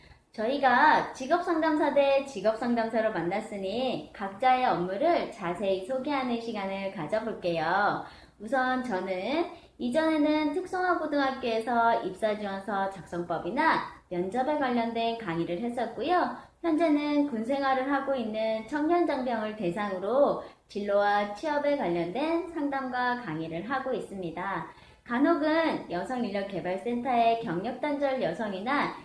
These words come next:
일자리센터의 중장년을 대상으로 취업 동향과 취업 마인드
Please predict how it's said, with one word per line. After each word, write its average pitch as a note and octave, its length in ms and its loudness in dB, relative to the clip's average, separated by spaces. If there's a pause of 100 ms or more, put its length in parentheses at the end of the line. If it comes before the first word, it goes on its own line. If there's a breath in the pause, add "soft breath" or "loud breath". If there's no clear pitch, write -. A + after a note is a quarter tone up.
(140)
일자리센터의 A3+ 1160 0
중장년을 A3+ 720 -4
대상으로 G3 840 -2
취업 D4 360 -2
동향과 G#3 800 -2
취업 D#4 340 -2
마인드 E3+ 480 -4